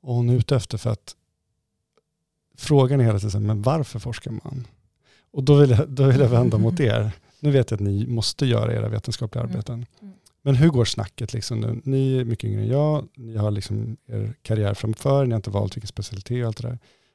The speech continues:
Speaker 1: Men hur går snacket på kursen? Hur säger era handledare? Måste man forska för att ha en bra läkarkarriär?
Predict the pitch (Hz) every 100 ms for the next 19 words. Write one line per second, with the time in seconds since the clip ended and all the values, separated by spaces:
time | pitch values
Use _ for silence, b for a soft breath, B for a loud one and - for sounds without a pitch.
0 | b 127 123 147 185 175 117 104 107 -
1 | 110 104 - - 104 101 101 98 b b
2 | - 127 147 139 135 123 107 98 110 104
3 | 113 113 113 113 127 - 143 143 - 135
4 | - - 120 - 110 98 98 98 101 104
5 | 101 - - 101 127 139 139 139